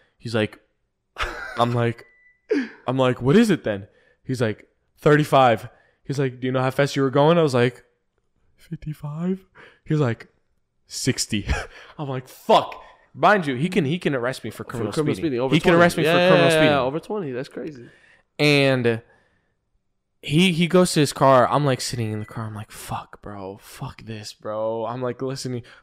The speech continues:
Speaker 1: Bro, I have Drake playing. <laughs>
Speaker 2: Just you, you literally have Marvin's Room
Speaker 1: <laughs> I
Speaker 2: playing.
Speaker 1: have
Speaker 2: You're like
Speaker 1: Drake, I have Drake playing. And he comes back to my car, and he's like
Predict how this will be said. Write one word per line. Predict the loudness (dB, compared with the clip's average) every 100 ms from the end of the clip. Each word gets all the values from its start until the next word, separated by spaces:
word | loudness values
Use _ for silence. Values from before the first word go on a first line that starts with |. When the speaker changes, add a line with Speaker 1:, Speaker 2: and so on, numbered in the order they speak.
| 0
Speaker 1:
Bro, | 2
I | 2
have | 0 -4
Drake | -6 -6 -10
playing. | -20 -10 -6
<laughs> | -4 2 4 8 6 4 4 6 6 2 6
Speaker 2:
Just | 8
you, | 8 6 6 6
you | 8 10
literally | 10 10
have | 8
Marvin's | 8 8 8 6 6
Room | 6 6 6
Speaker 1:
<laughs> |
I | 8 8
Speaker 2:
playing. | 8 6
Speaker 1:
have | 8
Speaker 2:
You're | 8
like | 8 6 4 0
Speaker 1:
Drake, | -8 -10 -2
I | 0
have | 0 -2
Drake | -2 -2 -2
playing. | -4 -4 -6 -12 -20 -6
And | -2 0
he | 0
comes | 2 0 2
back | -2 0
to |
my | -4 -4
car, | -6 -6
and | -6
he's | -6 -6
like | -4 -4 -6 -8 -18